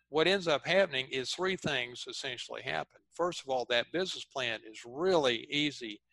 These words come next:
to implement because it's so top of mind. And then secondly, you're laser focused, Kevin, on what moves the needle, because you know that your time is the only, is your most valuable commodity.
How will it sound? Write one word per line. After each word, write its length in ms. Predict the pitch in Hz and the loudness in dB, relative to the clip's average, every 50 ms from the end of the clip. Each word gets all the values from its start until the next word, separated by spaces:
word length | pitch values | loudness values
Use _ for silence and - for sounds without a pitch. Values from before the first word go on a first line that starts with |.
| _ _ _ _ - - | _ _ _ _ -10 -4
to 180 | - 139 123 | -4 -2 0
implement 520 | 131 147 175 - 160 123 117 120 117 - - | 2 0 0 -2 -6 -8 -6 -6 -6 -8 -8
because 300 | - 127 - 151 139 120 | -12 -6 -2 -2 -2 -2
it's 160 | 120 - - - | -4 -8 -4 -4
so 160 | 156 143 127 | -4 -4 -4
top 300 | - - 135 123 117 _ - | -4 -2 -2 -2 -2 _ -8
of 80 | 104 | -8
mind. 380 | 104 123 151 160 143 104 - - _ _ _ _ _ _ _ _ _ - - _ - | -4 -2 0 0 0 -2 -6 -12 _ _ _ _ _ _ _ _ _ -20 -20 _ -6
And 120 | 135 139 143 | -4 -2 0
then 160 | 147 147 139 | 0 0 0
secondly, 840 | - - 190 202 214 202 - 160 139 123 123 123 127 127 127 131 _ _ _ _ _ _ | 2 4 6 6 6 6 2 -4 -6 -4 -2 0 0 0 0 -2 _ _ _ _ _ _
you're 200 | - 151 160 156 | -6 -2 -2 -2
laser 680 | 143 139 151 165 180 202 208 220 226 196 175 170 147 120 | 0 4 6 8 8 8 8 6 4 2 0 -2 -4 -4
focused, 800 | - - 165 170 185 180 - - 131 - - - _ - - _ _ - | -4 -2 0 0 0 0 -2 -8 -10 -10 -10 -14 _ -20 -20 _ _ -2
Kevin, 380 | 151 139 131 117 131 135 135 - - | 0 0 0 0 -2 -8 -8 -6 -4
on 400 | 127 127 123 127 127 127 131 139 _ _ _ _ _ | 0 2 2 2 2 0 -6 -16 _ _ _ _ _
what 240 | - 139 139 - - | 0 2 2 2 0
moves 280 | 135 139 131 123 - - | -4 -4 -4 -4 -4 -8
the 80 | 139 | -4
needle, 440 | 139 151 175 202 196 135 95 - _ _ - | 0 2 2 2 2 0 -2 -4 _ _ -8
because 280 | 135 127 - 147 135 - | -6 -4 -4 -4 -6 -4
you 100 | 147 147 | -4 0
know 200 | 147 147 156 151 | 2 2 2 2
that 180 | 135 139 123 113 _ - | 2 0 0 -2 _ -10
your 120 | 135 127 | -10 -8
time 380 | - - 151 147 156 160 156 143 | -4 0 2 4 4 4 2 0
is 160 | 135 123 - | -4 -6 -4
the 100 | - 139 | -2 0
only, 280 | 131 139 156 151 135 123 - | 0 0 0 -2 -4 -6 -4
is 240 | 131 135 135 - - | -2 -2 -2 -2 -4
your 80 | 143 135 | -2 -2
most 220 | 135 135 - - | -2 -2 0 2
valuable 360 | 147 139 143 147 143 127 113 | 2 4 4 4 0 -4 -6
commodity. 720 | - - 127 - 170 196 196 165 139 120 123 123 127 135 | -8 -6 2 6 6 6 6 6 2 2 0 0 0 -2